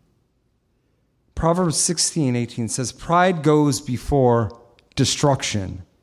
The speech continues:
a haughty spirit before a fall." And maybe the best one, we quoted it this morning in prayer, Proverbs three thirty-four.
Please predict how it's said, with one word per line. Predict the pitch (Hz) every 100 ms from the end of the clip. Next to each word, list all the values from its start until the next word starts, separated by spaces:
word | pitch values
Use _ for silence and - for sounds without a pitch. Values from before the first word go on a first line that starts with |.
| _ _ _ _ _ _ _ _ _ _ 120
a |
haughty | 104 147 139 123
spirit | - - 117 87
before | 101 - 110 101 87 80 _ _ _ _ _ -
a | -
fall." | - 117 92 82 85 _ _ _ _ _ _ _ _ -
And | 123 123
maybe | 151 160
the | 123
best | 117 123 - 104
one, | 101
we | 104 101 -
quoted | - 123 110
it | 101
this | 101 -
morning | 110 98 92
in | 85 95
prayer, | - 120 107 90 - _ _ _ _ _ -
Proverbs | 147 139 123 - -
three | 139 127
thirty-four. | 127 123 104 - 101 85